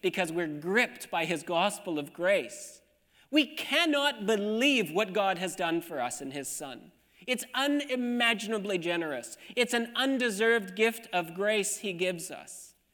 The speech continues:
We've approached him as a child with nothing to offer, and we've received from him eternal life. And so we follow him because of what he's done for us.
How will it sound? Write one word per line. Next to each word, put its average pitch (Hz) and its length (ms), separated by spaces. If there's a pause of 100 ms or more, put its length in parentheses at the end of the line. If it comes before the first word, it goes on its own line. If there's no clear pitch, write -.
(440)
We've 233 180
approached 254 540
him 254 220 (180)
as 202 260
a 175 80
child 190 600
with 170 220
nothing 190 640
to 208 100
offer, 196 420 (800)
and 196 140
we've 202 180
received 226 520
from 175 240
him 170 300
eternal 175 520
life. 143 260 (1080)
And 208 120
so 220 120
we 220 140
follow 247 400
him 175 300 (140)
because 214 260
of 202 80
what 208 140
he's 220 140
done 240 280
for 175 180
us. - 300